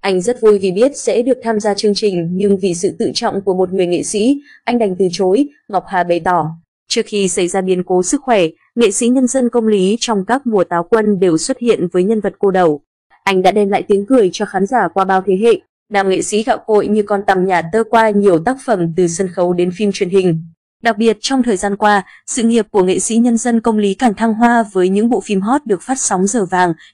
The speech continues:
khi đàn ông quá vợ bật khóc, Gió làng tình, Bão qua làng, Chiều ngang qua phố cũ, Những cô gái trong thành phố, Tình khúc Bạch Dương, Hoa hồng trên ngực trái. Ngoài vai trò diễn viên, cô đầu còn ở trong kíp đạo diễn. Sự say nghề, nhiệt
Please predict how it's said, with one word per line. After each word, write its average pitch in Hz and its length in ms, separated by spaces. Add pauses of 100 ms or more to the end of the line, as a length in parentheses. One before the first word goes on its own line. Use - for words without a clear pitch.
khi 214 80
đàn 175 160
ông 190 200
quá 175 300
vợ - 120
bật 185 220
khóc, 277 220 (200)
Gió 175 240
làng 226 260
tình, 180 240 (440)
Bão 190 160
qua 196 180
làng, 185 280 (220)
Chiều 202 220
ngang 226 260
qua 214 160
phố 180 200
cũ, 214 360 (260)
Những 214 200
cô 226 160
gái 175 260
trong 220 200
thành 170 240
phố, 185 380 (240)
Tình 165 140
khúc 247 220
Bạch 208 200
Dương, 220 280 (260)
Hoa 202 140
hồng 180 300
trên 180 200
ngực 170 160
trái. 175 400 (300)
Ngoài 180 180
vai 185 160
trò 180 180
diễn 202 200
viên, 220 240 (260)
cô 240 100
đầu 180 260
còn 185 280
ở 180 200
trong 185 260
kíp 247 140
đạo - 160
diễn. 202 300 (360)
Sự - 200
say 196 220
nghề, 190 280 (260)
nhiệt 220 160